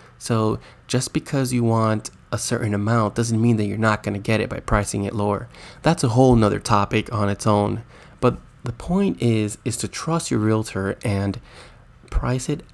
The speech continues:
at market value or slightly below. That is my tip. All right. And most importantly, you wanna know why? Because if you price it above and then you lower, that's gonna be trouble. Because now your,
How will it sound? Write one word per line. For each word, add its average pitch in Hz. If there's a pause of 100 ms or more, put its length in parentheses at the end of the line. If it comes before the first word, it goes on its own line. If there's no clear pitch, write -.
(100)
at 117
market 123
value 110
or 165
slightly 131
below. 104 (760)
That 123
is 117
my 107
tip. - (600)
All 113
right. 113
And 110 (240)
most 147
importantly, 135
you 139
wanna 156
know 160
why? 139
Because 127
if 117
you 117
price 156
it 156
above 113 (360)
and 101
then 104
you 139
lower, 175 (560)
that's 135
gonna 113
be 117
trouble. 113 (540)
Because 113
now 117 (260)
your, 101